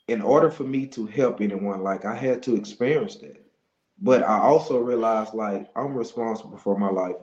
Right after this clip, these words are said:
Isaac. Like, each and every person, we're responsible for our life. So no matter what we go through, I realized it was important for me to take accountability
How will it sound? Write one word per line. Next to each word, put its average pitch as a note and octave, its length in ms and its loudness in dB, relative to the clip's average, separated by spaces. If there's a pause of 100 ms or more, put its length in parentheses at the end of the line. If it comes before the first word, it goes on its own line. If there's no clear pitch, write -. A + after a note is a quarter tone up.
Isaac. F2+ 380 -4 (1040)
Like, G#2+ 380 4
each C3 260 4
and B2 140 -2
every A2+ 260 2
person, A2+ 380 2
we're C#3 140 4
responsible A#2+ 520 -2
for G#2 220 2
our G2 80 4
life. A#2 220 4
So A2+ 140 0
no G#2+ 160 2
matter A2+ 320 4
what A2+ 260 4
we G#2+ 100 2
go C#3+ 340 4
through, G#2 400 -4 (300)
I A#2 80 2
realized A#2 480 4
it A#2 80 0
was G#2+ 160 -4
important G#2+ 440 0
for G2+ 80 -8
me G#2+ 200 -2
to G2+ 140 -6
take - 260 2
accountability G#2 800 2